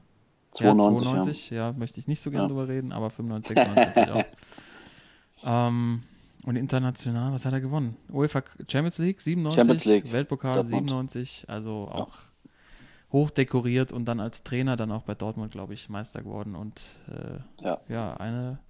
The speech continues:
Speaker 2: steile Karriere hingelegt und jetzt ist er da irgendwie in Dortmund unterwegs und als natürlich Experte von Eurosport auch noch.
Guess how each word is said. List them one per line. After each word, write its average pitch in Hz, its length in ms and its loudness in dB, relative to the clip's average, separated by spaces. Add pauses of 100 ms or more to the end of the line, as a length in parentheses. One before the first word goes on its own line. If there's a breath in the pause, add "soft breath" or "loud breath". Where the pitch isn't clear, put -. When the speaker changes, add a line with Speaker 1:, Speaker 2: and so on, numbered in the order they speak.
(1080 soft breath)
Speaker 2:
steile 147 600 0
Karriere 147 380 2
hingelegt 135 480 0
und 123 100 -4
jetzt 120 140 -6
ist 123 120 -8
er 123 80 -2
da 117 140 0
irgendwie 117 200 -4
in 117 80 -4
Dortmund 120 360 -2
unterwegs 117 560 -4
und 117 480 -4 (1040)
als 120 400 0
natürlich 131 300 -4
Experte 143 340 -6
von 139 220 -6
Eurosport - 540 -8 (440)
auch 127 200 -12
noch. - 240 -16